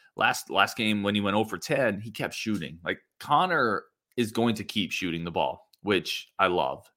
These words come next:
It, he has a, a belief and a confidence that you want in shooters. So,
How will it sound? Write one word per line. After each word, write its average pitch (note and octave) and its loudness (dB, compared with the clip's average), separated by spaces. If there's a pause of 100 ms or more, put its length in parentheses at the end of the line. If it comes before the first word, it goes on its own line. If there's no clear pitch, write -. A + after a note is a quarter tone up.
(140)
It, F#2 -2
he A2+ 0
has G2+ 0
a, F2+ 2
a - -4
belief A#2 0
and F#2 -6
a F#2+ -4
confidence G#2+ 2
that G2 -6
you F#2 -2
want G2 0
in F#2+ -2
shooters. F#2 0
So, E2+ 2